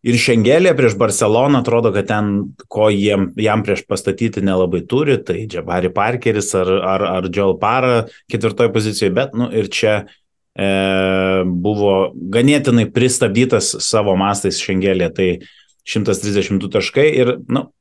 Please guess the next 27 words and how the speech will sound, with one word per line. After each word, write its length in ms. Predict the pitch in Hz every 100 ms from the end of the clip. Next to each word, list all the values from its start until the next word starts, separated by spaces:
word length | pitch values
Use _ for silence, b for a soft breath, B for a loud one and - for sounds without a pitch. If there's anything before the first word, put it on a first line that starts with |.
| _ _ _ 117
aišku, 460 | 127 131 - 127
kad 300 | - 107 101
labiausiai 880 | 104 101 98 90 104 127 127 - 123
nepataikiau, 800 | 113 107 107 104 110 110 - 104
tai 460 | - 107 104 101 98 B B -
neišleisdamas 960 | 98 101 - 104 107 110 104 98 92
Tyriko 320 | 104 98 95
Joneso. 460 | 92 92 90 85 90
Nu, 140 | 117 - 110
vis 160 | 117 -
tiek, 160 | 139 -
su, 140 | 107
kad 160 | 123 120
ir 140 | 117 - -
kiek 160 | 131 -
ten 160 | 104
problemų 480 | 101 98 131 117 92
turėjo 540 | 90 95 107 113 107 95 90 87
Efesas, 540 | 110 123 143 131 113 -
aš, 140 | 113 - - b b b b _
nu, 140 | 92 113
ne 140 | 120 120
iki 160 | 113
galo 320 | 107 110 131 120
tikėjau 460 | 110 98 117 120 110
juo 460 | 101 101 107 113 107 98 _ _ _ -
tiek 320 | 113 139 98